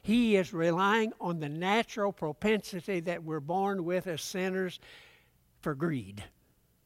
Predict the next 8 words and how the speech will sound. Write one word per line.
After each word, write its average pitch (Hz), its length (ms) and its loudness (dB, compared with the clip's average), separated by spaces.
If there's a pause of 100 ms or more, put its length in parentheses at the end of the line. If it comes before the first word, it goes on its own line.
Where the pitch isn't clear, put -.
(920)
We 196 200 2
are 226 100 -2
by 196 220 -4
nature 175 580 -8
greedy. 127 560 -10 (1600)
All 170 240 2
of - 140 -14
us. - 160 -20